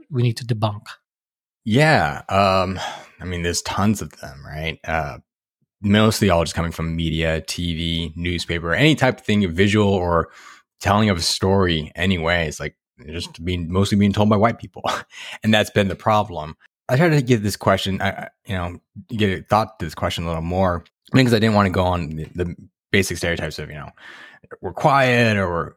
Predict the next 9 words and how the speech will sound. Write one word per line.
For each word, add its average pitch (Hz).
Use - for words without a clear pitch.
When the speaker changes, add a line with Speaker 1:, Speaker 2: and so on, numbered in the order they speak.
Speaker 2:
insular 104
or 76
separated 104
and 82
things. 113
I 101
think 208
the 127
thing, 127